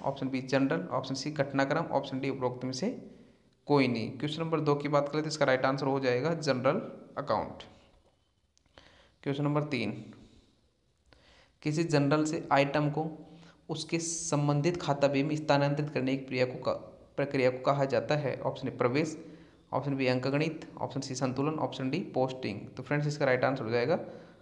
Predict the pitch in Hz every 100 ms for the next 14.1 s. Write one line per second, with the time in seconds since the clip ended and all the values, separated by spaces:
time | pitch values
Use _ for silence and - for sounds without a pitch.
0 | - - 120 139 131 135 127 120 107 -
1 | 131 - 127 127 117 113 107 117 180 -
2 | 117 85 60 65 139 - - _ _ _
3 | _ _ _ _ _ _ _ _ _ -
4 | - - _ - 139 139 135 139 127 135
5 | 139 135 165 170 170 147 147 - 143 139
6 | 147 151 156 156 151 147 143 143 139 143
7 | 156 - 147 147 151 151 139 139 143 143
8 | 135 143 131 - 160 147 117 113 - -
9 | - - _ _ 139 139 147 135 139 135
10 | 143 - 143 147 170 - - - - -
11 | 139 131 - 131 139 - 143 160 185 -
12 | - - - - - - 127 139 139 131
13 | 127 131 135 151 151 165 - 123 - 131